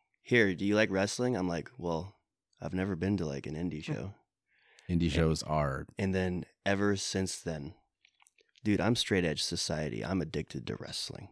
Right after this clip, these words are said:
Speaker 3: Yeah.
Speaker 1: Okay. I, I've, I've been to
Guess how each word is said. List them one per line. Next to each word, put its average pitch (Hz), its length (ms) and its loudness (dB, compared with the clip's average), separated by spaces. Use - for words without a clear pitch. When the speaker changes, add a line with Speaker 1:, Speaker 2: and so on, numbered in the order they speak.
Speaker 3:
Yeah. - 240 -12
Speaker 1:
Okay. 92 360 0
I, 101 460 4
I've, 104 340 4
I've 101 180 2
been 101 200 6
to 95 500 2